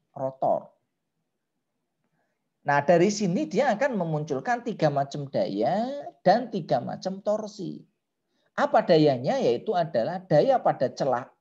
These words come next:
udara, yang kedua daya pada rotor, dan yang ketiga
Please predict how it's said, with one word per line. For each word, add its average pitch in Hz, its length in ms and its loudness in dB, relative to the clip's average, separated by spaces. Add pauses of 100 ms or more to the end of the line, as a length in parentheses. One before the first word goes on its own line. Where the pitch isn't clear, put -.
(180)
udara, 151 640 -2 (400)
yang 139 160 2
kedua 127 480 0
daya 185 480 2
pada 131 320 0
rotor, 208 560 -4
dan 156 240 2
yang 123 160 -2
ketiga 190 560 -6